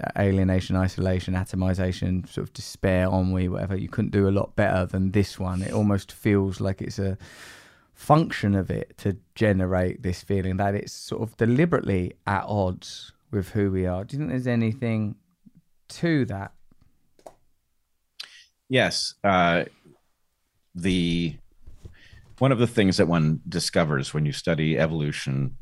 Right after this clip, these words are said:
Speaker 2: and trade-offs is that anytime you try to maximize a single value,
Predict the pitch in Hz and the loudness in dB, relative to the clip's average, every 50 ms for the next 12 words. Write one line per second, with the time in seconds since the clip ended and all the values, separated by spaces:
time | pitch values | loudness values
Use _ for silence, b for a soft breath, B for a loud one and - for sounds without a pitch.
0 | - - - 69 65 64 64 65 65 64 64 62 - - _ _ _ - _ - | -14 -8 -6 -4 -2 -2 -2 -2 -2 -4 -4 -6 -8 -14 _ _ _ -20 _ -2
1 | - 107 95 90 78 58 - - - - - - - - - 85 82 - - 82 | 2 4 4 4 4 2 0 -4 -6 -10 -12 -12 -12 -8 -6 -6 -4 -2 -2 0
2 | 95 120 131 120 123 - 110 95 95 87 85 82 - - - 80 78 76 73 73 | 2 2 0 0 -2 0 0 2 2 2 2 0 0 0 2 2 2 2 2 2
3 | 73 78 82 - - - 82 78 69 69 69 65 65 - - - 78 - - - | 2 2 0 0 -2 -2 -2 0 0 0 0 -2 -2 -6 -8 -8 -8 -8 -6 -4
4 | - 85 85 76 76 73 67 62 64 69 67 71 76 71 58 50 - - - - | -2 -2 -2 0 -2 -4 -4 -4 -2 -2 0 0 0 0 -2 -4 -8 -14 -16 -18